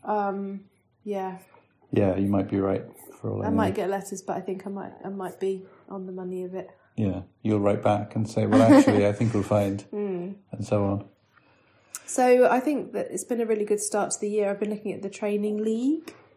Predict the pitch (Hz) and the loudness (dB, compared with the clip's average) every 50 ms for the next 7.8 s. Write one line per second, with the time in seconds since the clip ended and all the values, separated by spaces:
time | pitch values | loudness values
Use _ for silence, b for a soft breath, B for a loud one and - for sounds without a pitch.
0 | B _ - 123 120 113 117 151 175 160 127 113 113 226 - - 226 220 - - | B _ 2 6 6 6 8 6 6 4 4 4 2 2 0 -2 -4 -6 -8 -6
1 | - - 247 220 - 220 226 220 220 214 208 208 220 214 208 208 - - - - | -6 -6 -6 -4 -4 -4 -4 -4 -4 -6 -4 -4 -4 -4 -4 -6 -12 -12 -8 -6
2 | 233 226 226 220 208 208 208 202 202 202 196 202 196 185 185 - - - 220 226 | -4 -2 -2 -2 -2 -2 -4 -4 -6 -6 -6 -6 -6 -6 -8 -12 -12 -8 -6 -4
3 | 254 277 320 - - _ _ _ _ - 113 110 117 131 123 b b b b b | -4 -4 -4 -6 -10 _ _ _ _ 0 0 2 0 -2 -6 b b b b b
4 | b b b b _ - - 214 208 208 214 233 254 254 247 - 233 202 190 185 | b b b b _ -6 -2 -2 -2 0 0 0 -2 -2 -2 -4 -4 -4 -2 -4
5 | 190 190 190 190 190 190 190 185 190 190 208 196 190 202 - - 214 208 b b | -4 -4 -4 -4 -4 -4 -4 -4 -4 -4 -2 -2 -2 -4 -4 -8 -10 -16 b b
6 | b b b - _ - 214 220 220 214 214 208 208 220 220 - _ _ _ _ | b b b -18 _ -8 -6 -4 -4 -4 -4 -4 -4 -6 -10 -12 _ _ _ _
7 | _ _ _ _ _ _ _ _ _ _ - 240 262 320 349 311 | _ _ _ _ _ _ _ _ _ _ -4 0 0 2 0 0